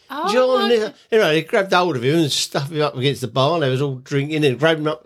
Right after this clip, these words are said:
Speaker 2: up the dance and this, that and the other. I thought, "Hey, this is great," like, you know.
Speaker 1: <laughs>
Speaker 2: So, uh, they said, "Oh, what's it?" Uh, he says, "Oh, I better go, I better go." So, "Okay, we, we're back tomorrow, John. We'll do the same again tomorrow." He goes, "Oh, okay, yeah." So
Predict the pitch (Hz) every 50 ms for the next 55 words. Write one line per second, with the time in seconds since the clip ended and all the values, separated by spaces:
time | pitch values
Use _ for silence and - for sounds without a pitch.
0 | - - 143 139 139 143 123 - - 131 131 127 147 160 147 - - 151 147 135
1 | - - 143 - - 139 143 143 143 107 117 135 - - - 202 170 120 95 -
2 | - - - 262 294 247 - - - - 104 - - - 202 - - - 392 -
3 | - - 311 - - - - - - - _ _ - - - 160 165 165 170 165
4 | 165 165 165 170 180 - _ _ _ _ _ _ _ _ _ _ _ _ _ _
5 | _ _ _ - 180 156 - 220 208 180 185 170 160 165 208 185 - - 269 254
6 | - 190 185 185 - 185 190 190 170 139 - 131 117 120 113 117 127 131 104 104
7 | 107 - 98 98 98 101 101 - 95 82 98 - - 92 95 98 98 - 95 101
8 | 107 113 - 110 110 107 - - - _ _ - 175 180 202 _ _ _ _ -
9 | 196 190 277 247 - - - 208 240 254 269 226 151 123 120 139 160 208 226 196
10 | 185 - - 208 - - 214 214 196 - - 202 196 190 - 190 208 202 185 165
11 | 175 190 208 196 143 113 127 160 208 - _ _ _ _ _ _ _ _ _ _
12 | _ - 202 208 226 247 240 214 185 - 160 160 175 202 226 233 220 165 147 156
13 | 151 117 104 - - 151 143 139 135